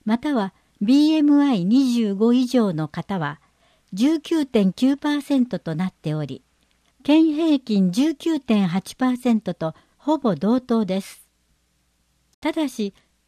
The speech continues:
ビーエムアイ二十五以上は五点九パーセントと、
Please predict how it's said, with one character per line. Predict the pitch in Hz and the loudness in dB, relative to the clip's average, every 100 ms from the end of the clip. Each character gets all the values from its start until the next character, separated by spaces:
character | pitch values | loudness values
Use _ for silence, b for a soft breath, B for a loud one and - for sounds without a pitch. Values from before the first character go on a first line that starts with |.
| _ | _
ビ | 214 294 339 | 0 4 4
ー | 339 | 2
エ | |
ム | 320 320 | 2 2
ア | 311 | 2
イ | 277 | 2
二 | 208 285 | 4 2
十 | 254 247 220 | 2 0 0
五 | 214 233 | 0 2
以 | 240 | 0
上 | 247 254 214 | 0 0 0
は | 180 160 - - | -2 -4 -8 -10
五 | 214 311 302 | -4 -2 0
点 | 240 196 180 | 0 0 0
九 | 254 269 | 2 2
パ | 254 262 | 0 -2
ー | 254 | -2
セ | 254 240 | 0 0
ン | |
ト | 214 180 | 0 -6
と、 | 165 160 | -8 -10